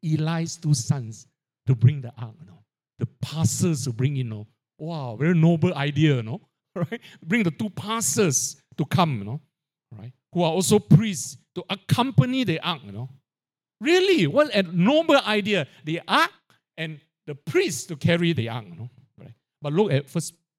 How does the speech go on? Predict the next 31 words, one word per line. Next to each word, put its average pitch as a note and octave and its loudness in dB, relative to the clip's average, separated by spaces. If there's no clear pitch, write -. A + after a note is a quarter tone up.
Samuel C#3+ -2
chapter B2 -8
four, C3+ -4
verse A2+ -12
five. G2+ -16
"And F3 4
when B3 4
the A3 4
ark D4+ 0
of A#3 4
the F3+ 4
covenant G#3+ 2
of D#3+ 2
the D3+ 4
Lord G3 4
came A3 4
into E3+ 0
the B2+ 0
camp, B2 -6
all D#4+ 4
Israel F#3+ -4
shouted - 0
so - -8
loudly F3+ 2
that E3 0
the C3 4
earth A#3+ 2
shook." - 4
You G2+ -20
know? G#2 -20
Wow, G3 -8